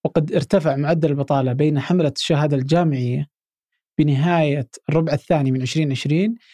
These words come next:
إلى واحد وعشرين فاصلة ثلاثة في المئة، وارتفع معدل أعلى، يعني، وهذا إلى معدل أعلى لدى فئة الشباب، آه، من عشرين إلى أربعة وعشرين سنة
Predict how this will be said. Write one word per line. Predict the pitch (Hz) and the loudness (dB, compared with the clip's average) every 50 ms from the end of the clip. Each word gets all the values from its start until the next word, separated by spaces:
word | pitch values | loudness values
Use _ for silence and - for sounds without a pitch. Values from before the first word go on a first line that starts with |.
| - _ _ _ - | -20 _ _ _ 0
إلى | 160 160 175 165 | 2 2 4 2
واحد | 156 196 202 196 - 156 | 2 2 0 0 -2 -4
وعشرين | 135 123 - 165 190 190 190 202 220 220 226 - _ _ | -4 -4 -2 -2 0 0 2 2 0 0 -2 -6 _ _
فاصلة | - 180 165 - 147 139 | -2 -2 0 0 0 -2
ثلاثة | 123 - 165 190 202 202 | 0 2 2 2 2 0
في | 185 - - | 0 -2 -4
المئة، | 151 151 156 156 - _ _ _ _ _ _ _ _ _ _ _ _ _ _ _ _ _ _ _ _ _ _ _ - - _ _ - - - - - | -6 -6 -6 -8 -12 _ _ _ _ _ _ _ _ _ _ _ _ _ _ _ _ _ _ _ _ _ _ _ -20 -20 _ _ -20 -20 -6 0 0
وارتفع | 156 147 - 202 190 165 | 2 2 2 2 2 2
معدل | 160 170 160 151 175 196 165 147 - 170 160 151 - - | 2 0 0 2 2 0 0 -2 -2 0 0 0 0 0
أعلى، | - 185 156 156 160 156 151 156 - - 165 165 170 - - - | -2 0 0 2 2 2 0 0 0 0 0 0 0 0 -2 -2
يعني، | - 170 147 147 151 | -2 0 0 0 0
وهذا | 156 147 135 151 190 196 202 185 160 196 226 254 254 - _ _ _ - | 0 0 2 2 2 2 2 2 2 0 0 -2 -4 -8 _ _ _ -2
إلى | 160 156 | 0 0
معدل | 156 147 151 185 165 180 160 160 - - 175 | 2 2 2 2 2 2 0 0 -2 -2 -2
أعلى | 160 180 190 214 | 0 2 2 2
لدى | 196 170 156 165 165 | 2 2 2 2 0
فئة | - - - 185 - - | 0 0 -2 -2 -2 -2
الشباب، | 147 - - 156 165 180 185 175 170 - | -2 -2 -2 0 2 2 0 0 -2 -4
آه، | - 170 143 139 135 135 131 | -2 0 0 2 2 0 0
من | 139 143 143 139 135 | 0 0 0 0 0
عشرين | 135 - - 180 185 165 | -2 -2 0 0 2 2
إلى | 147 147 147 | 2 2 0
أربعة | 143 147 | 0 0
وعشرين | 143 123 - 139 127 | -2 -2 -2 -2 -2
سنة | - - 139 170 226 | 0 0 0 0 -2